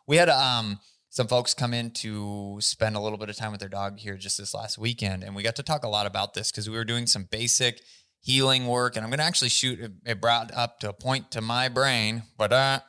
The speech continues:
I need to shoot a video for y'all so that you can see what I'm specifically talking about, but it was in regards to healing and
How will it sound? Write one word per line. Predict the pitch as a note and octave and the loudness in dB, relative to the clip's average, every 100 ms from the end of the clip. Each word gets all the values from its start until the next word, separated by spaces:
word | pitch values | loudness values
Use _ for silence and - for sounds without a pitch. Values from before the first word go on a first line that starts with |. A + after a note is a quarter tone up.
| - | -10
I | A#2 | 0
need | A#2 C3+ - | 2 2 0
to | D3 | 0
shoot | - - D3+ - | 2 0 -4 -12
a | C#3+ | -10
video | C#3 G#3 G3 D#3+ E3 | -4 0 2 2 0
for | - | 0
y'all | C#3 B2 C3 - - - | 2 4 4 0 -12 -6
so | - | 0
that | D3 | 0
you | C#3+ | 0
can | D3 | 0
see | C#3 - E3 | 2 2 2
what | D#3 | 0
I'm | C3+ | -2
specifically | A#2 - - D3+ C3+ A#2+ | -2 -4 -2 -2 -2 -2
talking | A2+ C3 C3+ A#2+ | 0 -2 -4 -6
about, | G#2 G#2+ | -8 -8
but | - | -8
it | - | -6
was | C3 | -6
in | - C#3 | -2 -2
regards | E3 D#3 B2+ A#2+ - | 0 2 2 2 -2
to | A#2 A#2 | -4 -6
healing | D3 B3 G#3 G#2+ - _ _ _ _ _ _ | -4 -2 -2 -4 -10 _ _ _ _ _ _
and | B2+ A#2+ A#2 A2+ | 2 4 2 -2